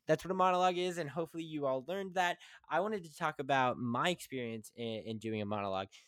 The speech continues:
There's this wonderful, I have this, uh, monologue that I really enjoy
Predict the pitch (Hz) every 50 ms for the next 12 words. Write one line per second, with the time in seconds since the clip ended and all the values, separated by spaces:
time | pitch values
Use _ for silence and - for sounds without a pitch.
0 | _ - 143 165 165 - 190 175 - - 135 143 151 175 196 214 214 - - 165
1 | 151 147 139 - - _ _ - - 139 147 156 175 180 160 143 147 139 131 -
2 | - - - - _ - 127 123 120 113 110 110 110 120 127 123 117 113 110 101
3 | 95 92 - - 127 127 127 120 120 113 113 110 104 104 98 95 95 95